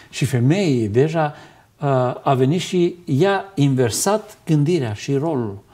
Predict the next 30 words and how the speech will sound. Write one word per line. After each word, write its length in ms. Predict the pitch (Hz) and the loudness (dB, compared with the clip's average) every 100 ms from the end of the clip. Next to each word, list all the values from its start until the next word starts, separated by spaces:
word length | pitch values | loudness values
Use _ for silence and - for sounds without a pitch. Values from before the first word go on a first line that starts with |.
| - | -20
Și 160 | - - | -6 0
în 60 | |
loc 140 | 143 135 | 2 2
bărbatul 460 | 117 110 165 180 | 0 -2 -2 -2
să 140 | 165 151 | -4 -2
vină 200 | 143 131 | 0 0
să 120 | 117 | -2
spună 260 | 120 131 117 | -2 -2 -2
femeii, 360 | 123 120 117 | -2 -2 -2
"Hai 120 | 107 | -2
să 100 | 120 | -2
facem", 320 | 104 113 110 107 | -2 -4 -4 -6
și 60 | |
femeia 280 | - 113 113 | -4 -4 -2
să 140 | 98 | -6
ajute, 420 | 90 92 98 147 151 - - | -6 -8 -8 -8 -10 -14 -14
femeia 640 | - 123 139 226 143 104 - - | -2 0 2 0 -2 -4 -12 -12
a 120 | - 123 | -2 0
venit 380 | 127 147 156 - _ _ _ _ _ - _ _ | 2 0 -2 -12 _ _ _ _ _ -20 _ _
incitată, 680 | 151 143 143 131 151 151 143 | 2 2 0 0 -2 0 0
ispitită 580 | 127 107 - 113 151 139 | 0 -2 -4 -4 -2 0
de 120 | 120 | -2
cerul 320 | 113 139 143 | -2 0 0
să 120 | 127 | -2
spună 240 | 127 147 135 | -4 -2 0
bărbatului, 420 | 123 127 120 120 - - | 0 -2 -2 -6 -8 -2
"Uite, 260 | 202 196 | 0 2
bărbate, 440 | 160 156 156 127 - - - | 0 0 0 -2 -8 -20 -10
ce 200 | - 180 | -2 0
zici, 400 | 131 110 - | 0 -4 -8